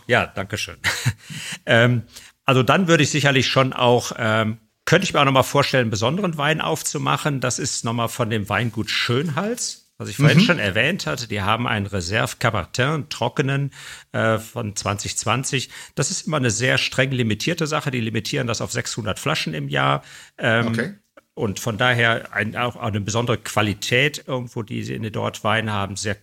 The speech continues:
Speaker 1: konzentrierte Aromen von Waldbeeren, dunklen Nougat, aber auch so ein bisschen Würze drin. Ähm, das ist also diesen Re-, äh, Reserve Cabertin vom Weingut Schönhals. Das wäre dann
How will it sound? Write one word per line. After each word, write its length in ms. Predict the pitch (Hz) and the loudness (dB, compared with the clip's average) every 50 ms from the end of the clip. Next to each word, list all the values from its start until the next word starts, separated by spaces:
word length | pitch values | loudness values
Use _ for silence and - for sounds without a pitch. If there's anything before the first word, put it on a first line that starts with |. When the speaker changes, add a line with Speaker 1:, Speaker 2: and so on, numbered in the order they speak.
| _ | _
Speaker 1:
konzentrierte 720 | - - 131 123 - - 123 - - - 113 110 107 - 117 104 | -4 -4 -4 -4 -2 -4 -6 -6 -4 -4 -4 -4 -4 -4 -6 -6
Aromen 440 | - - 98 110 110 110 104 104 101 | -6 -6 -6 -4 -4 -2 -2 -4 -4
von 220 | - - 95 87 92 | -4 -6 -6 -4 -2
Waldbeeren, 960 | 107 110 113 107 - _ - 107 107 107 98 98 101 95 101 104 104 101 - | -2 -2 -2 -2 -6 _ -4 -2 -2 -2 -2 -4 -6 -6 -6 -8 -8 -10 -10
dunklen 320 | - 95 98 - - 107 107 | -12 -12 -12 -10 -10 -6 -4
Nougat, 320 | 123 117 113 107 - - | -4 -4 -4 -4 -6 -6
aber 200 | 120 110 110 131 | -6 -4 -4 -4
auch 100 | 151 135 | -4 -6
so 120 | - - 117 | -6 -8 -6
ein 40 | - | -6
bisschen 360 | 131 120 - - 104 92 87 | -6 -4 -2 -2 -2 -2 -2
Würze 380 | 101 123 147 147 - - 131 | 0 0 0 -2 -2 -6 -8
drin. 300 | - - 117 120 120 120 117 - - - - - - _ | -8 -4 -2 0 0 0 -2 -6 -12 -14 -16 -16 -8 _
Ähm, 360 | 120 107 104 107 104 101 104 - _ _ | 0 0 0 0 0 -2 -6 -8 _ _
das 160 | - 127 - - | -2 -2 0 0
ist 120 | 139 - | -4 -4
also 260 | - 127 113 101 101 | -2 -2 -2 -2 -4
diesen 260 | 101 110 101 98 98 | -6 -6 -8 -8 -10
Re-, 280 | 95 - 127 147 151 - | -8 -6 -4 -4 -4 -4
äh, 160 | - 131 107 104 | -6 -4 -4 -4
Reserve 560 | 101 - 110 92 107 117 127 139 131 - - _ | -4 -4 -4 -2 0 2 2 0 0 -4 -6 _
Cabertin 560 | - 110 110 104 92 - - 127 127 127 131 - - - - - _ _ - - - _ _ | -4 -2 0 -2 -2 -2 -2 -2 -2 -2 -2 -4 -10 -18 -20 -20 _ _ -20 -20 -20 _ _
vom 340 | - 117 110 101 101 101 104 | -2 0 0 0 0 -2 -2
Weingut 360 | 107 107 113 110 107 98 - | -2 0 0 -2 -4 -4 -4
Schönhals. 520 | - - 120 120 117 101 107 107 104 101 - | -4 -2 -2 -2 -2 0 0 -2 -2 -2 -4
Das 200 | - 101 - - | -6 -6 -4 -6
wäre 100 | 98 90 | -6 -6
dann 280 | 87 85 85 82 80 | -6 -6 -8 -12 -14